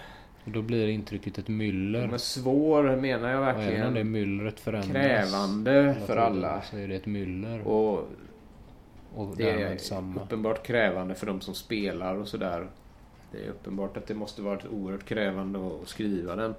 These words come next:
Speaker 1: Lite längre in
Speaker 2: Men
Speaker 1: i
Speaker 2: den är
Speaker 1: mera
Speaker 2: också väldigt
Speaker 1: mitten av
Speaker 2: krävande att
Speaker 1: symfonin
Speaker 2: lyssna på.
Speaker 1: så är det
Speaker 2: Eh,
Speaker 1: ännu mer intensivt.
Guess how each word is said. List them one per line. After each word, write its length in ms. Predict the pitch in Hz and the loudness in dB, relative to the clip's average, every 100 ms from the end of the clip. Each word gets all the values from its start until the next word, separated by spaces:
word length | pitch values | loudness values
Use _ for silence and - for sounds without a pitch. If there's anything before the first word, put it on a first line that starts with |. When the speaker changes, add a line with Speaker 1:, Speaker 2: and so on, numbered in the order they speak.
| - - - - | -12 -16 -14 -4
Speaker 1:
Lite 240 | 117 - | -2 2
längre 340 | 117 113 110 120 | 2 4 4 4
in 120 | 113 | 4
Speaker 2:
Men 80 | 107 | 2
Speaker 1:
i 40 | |
Speaker 2:
den 120 | 110 110 | 2 4
är 40 | |
Speaker 1:
mera 100 | 110 | 4
Speaker 2:
också 100 | 107 | 4
väldigt 360 | 107 117 101 101 | 2 2 2 0
Speaker 1:
mitten 140 | 120 | 2
av 40 | 117 | 4
Speaker 2:
krävande 200 | 98 87 | 4 2
att 60 | |
Speaker 1:
symfonin 420 | 87 98 92 101 101 | 0 0 0 0 0
Speaker 2:
lyssna 320 | 98 98 95 | -4 -4 -6
på. 400 | - 135 107 92 - - - - - - - - - - - - - - | 0 4 4 2 -4 -20 -20 -20 -20 -20 -20 -20 -20 -20 -20 -20 -20 -14
Speaker 1:
så 140 | - | -6
är 100 | 113 | -2
det 80 | 107 90 | 0 0
Speaker 2:
Eh, 120 | 135 | 0
Speaker 1:
ännu 260 | 123 107 117 | 0 2 0
mer 280 | 123 110 107 | 2 2 2
intensivt. 960 | 104 101 104 98 - 127 120 101 - | 0 -2 -6 -6 -2 0 0 -4 -12